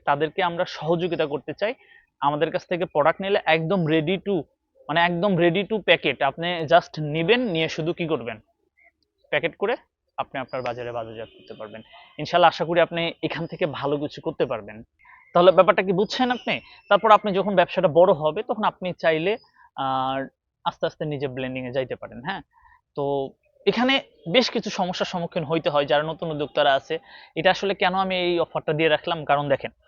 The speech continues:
নতুন জন, যখন কোনো নতুন চা পাতার ব্যবসায়ী ব্যবসা স্টার্ট করে, তখন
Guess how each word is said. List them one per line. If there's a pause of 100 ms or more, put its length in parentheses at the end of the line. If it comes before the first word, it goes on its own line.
(520)
নতুন
জন, (120)
যখন
কোনো
নতুন
চা
পাতার
ব্যবসায়ী
ব্যবসা
স্টার্ট (160)
করে, (760)
তখন